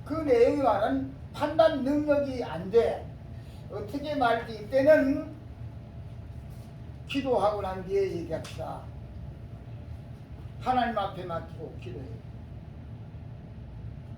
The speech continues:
쥐가 말하면 안 돼요. 나오는 그 다음에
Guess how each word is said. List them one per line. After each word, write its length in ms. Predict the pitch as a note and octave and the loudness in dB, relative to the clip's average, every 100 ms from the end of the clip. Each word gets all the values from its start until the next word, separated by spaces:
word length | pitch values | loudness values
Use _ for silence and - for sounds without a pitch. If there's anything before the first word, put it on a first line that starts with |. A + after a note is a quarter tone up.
| - - - - - - | -14 -14 -14 -14 -14 -10
쥐가 260 | - D#4 D4 | -2 6 10
말하면 400 | C4+ B3 A#3 - | 10 8 6 4
안 120 | - | -4
돼요. 200 | - - - - - - - - - - - - - - - - | -6 -8 -10 -12 -12 -12 -10 -10 -12 -12 -12 -12 -12 -12 -12 2
나오는 580 | G#3+ C4 C#4+ E4 F4 F#4+ - - - | 6 6 10 10 10 2 -8 -14 -10
그 100 | - | 2
다음에 600 | C#4+ C#4+ D4+ E4 F#4+ - | 8 8 12 12 12 4